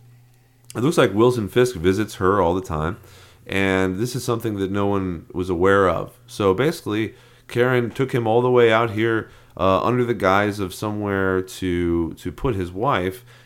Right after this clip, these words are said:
to find another clue in the puzzle,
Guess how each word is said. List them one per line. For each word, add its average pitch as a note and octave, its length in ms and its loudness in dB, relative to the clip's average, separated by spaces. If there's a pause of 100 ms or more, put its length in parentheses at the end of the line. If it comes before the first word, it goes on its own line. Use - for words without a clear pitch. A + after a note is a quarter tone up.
(140)
to B2+ 600 0 (360)
find A2+ 280 0
another B2 240 0
clue B2 320 0
in G#2+ 80 0
the F#2 60 -2
puzzle, G2+ 580 2